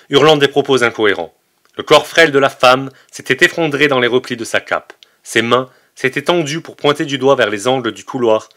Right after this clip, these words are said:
comme si elle seule pouvait voir des choses auxquelles Akur et les autres Astartes demeuraient aveugles. Il s'était approché d'elle et avait senti un froid lui courir sur la peau, comme s'il venait d'entrer dans une chambre réfrigérée.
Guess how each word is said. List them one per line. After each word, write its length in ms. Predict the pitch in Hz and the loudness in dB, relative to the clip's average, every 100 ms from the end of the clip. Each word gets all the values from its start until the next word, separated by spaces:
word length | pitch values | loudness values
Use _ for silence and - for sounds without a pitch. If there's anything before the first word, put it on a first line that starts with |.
| _ | _
comme 120 | - 117 | -14 -4
si 120 | 131 | 2
elle 140 | 156 | 2
seule 320 | 147 - 143 | 2 0 0
pouvait 180 | 143 123 | 0 -2
voir 160 | 117 135 | 2 2
des 100 | 113 | 0
choses 360 | - 123 117 - _ - | 0 2 0 -6 _ -10
auxquelles 220 | 101 117 | -2 0
Akur 320 | 147 - 156 | 0 0 -2
et 40 | 120 | -2
les 120 | 104 | 0
autres 300 | 143 131 113 | -2 -2 -6
Astartes 520 | 123 104 - 113 107 | -6 -10 -6 -4 -4
demeuraient 360 | 104 95 98 95 | -6 -6 -4 -4
aveugles. 320 | 85 78 - _ _ _ _ - | -6 -8 -12 _ _ _ _ -12
Il 100 | 113 | -6
s'était 320 | 151 170 165 | -4 -2 -2
approché 340 | 156 151 - | -4 -4 -2
d'elle 360 | 107 90 87 82 _ - | 0 0 -2 -10 _ 0
et 100 | 107 | 2
avait 140 | 123 | 2
senti 320 | 131 147 - | 0 -4 0
un 120 | 143 | 0
froid 300 | 120 - 143 | 0 0 2
lui 100 | 135 | 2
courir 320 | 120 113 110 104 | -2 -4 -4 -4
sur 160 | 101 | -4
la 100 | 98 | -4
peau, 260 | - 87 - _ _ - | -4 -10 -14 _ _ -6
comme 140 | 107 | -4
s'il 180 | - 117 | -2 0
venait 220 | 143 156 | 0 0
d'entrer 300 | 147 139 143 | -2 -4 -4
dans 120 | 135 | -4
une 180 | 113 113 | -4 -6
chambre 360 | 107 117 110 101 | -4 -4 -4 -6
réfrigérée. 640 | 101 - 95 87 78 - | -6 -8 -8 -8 -8 -12